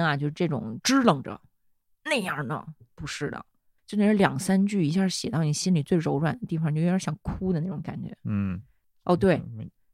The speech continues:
Speaker 1: 刚才不是埋了一个扣子吗？
Speaker 2: 嗯。
Speaker 1: 为什么中国相声界欠老舍先生一个巨大的人情？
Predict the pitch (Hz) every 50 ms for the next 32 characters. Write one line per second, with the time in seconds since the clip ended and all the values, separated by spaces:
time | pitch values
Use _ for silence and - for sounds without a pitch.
0 | _ - 175 180 175 180 170 - 175 170 165 151 127 143 165 165 170 165 - -
1 | - 220 185 135 127 - - - 190 - _ - 131 113 110 107 107 107 117 _
2 | - 202 226 202 170 156 - - 139 135 147 147 143 139 135 - - 185 180 190
3 | 180 151 135 151 - - 220 190 147 147 147 135 123 131 139 151 139 127 135 -
4 | - 151 143 135 135 143 151 156 147 139 151 139 143 147 151 135 127 131 127 127
5 | 131 135 135 - - 160 143 139 135 - - - - 226 - - - 202 196 185